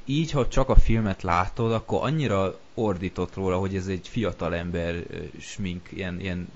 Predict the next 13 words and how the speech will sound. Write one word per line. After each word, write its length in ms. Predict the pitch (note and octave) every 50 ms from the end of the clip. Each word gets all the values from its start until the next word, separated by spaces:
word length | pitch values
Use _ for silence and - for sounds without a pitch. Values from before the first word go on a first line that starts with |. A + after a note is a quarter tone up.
| - -
öregítő 520 | A#2 A#2 C3 A#2 G2+ F#2+ E2+ - - E2
sminkben. 720 | E2 - - F#2+ E2+ F2 F2 E2+ E2+ E2+ E2+ F2 F#2 F#2 - - - - - - - - -
És 120 | - - -
így 120 | F2+ F2+
néztem, 360 | F2 F2+ G#2+ A#2+ - - A#2+ A2+
mondom, 200 | A2+ A2 A2 A2
erre 180 | A2 G#2+ A2
mi 120 | A#2 C#3 C#3
szükség? 440 | D3+ - A#2 - - - - F2
Miért 140 | G2 G#2 G#2
nem 80 | G2+ F#2+
egy 160 | F#2 F2+ -
öreg 180 | A2 F2+ F2